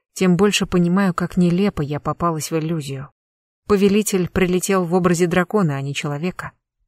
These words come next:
А ведь стоило немного подумать, и иллюзия разлетелась бы намного раньше.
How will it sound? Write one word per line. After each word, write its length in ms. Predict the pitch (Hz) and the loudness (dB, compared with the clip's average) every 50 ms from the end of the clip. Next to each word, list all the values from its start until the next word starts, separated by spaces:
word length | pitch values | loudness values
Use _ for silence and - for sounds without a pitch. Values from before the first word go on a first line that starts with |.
| _ _ _ _ | _ _ _ _
А 120 | - 185 175 | -4 -2 0
ведь 180 | 156 170 160 | 0 0 0
стоило 420 | - - - 170 165 165 170 175 180 | -2 -2 -2 0 0 0 0 0 0
немного 480 | 180 175 175 160 156 165 170 165 175 | 0 0 0 0 0 0 0 0 -2
подумать, 600 | 170 - 175 165 143 143 170 214 214 190 156 - - | -2 -2 -2 -2 -2 -2 0 0 0 -2 -2 -2 -4
и 100 | 156 151 | -4 -2
иллюзия 420 | 147 151 160 180 190 180 185 190 | -2 0 0 0 0 2 2 2
разлетелась 640 | 185 196 185 196 202 202 - - 233 220 220 208 196 | 2 2 4 4 2 2 2 2 0 2 2 2 2
бы 100 | 190 208 | 2 2
намного 400 | 208 208 208 208 214 208 208 226 | 4 4 4 2 2 2 0 0
раньше. 460 | 226 214 165 127 - - - - | 0 0 -2 -2 -2 -4 -8 -10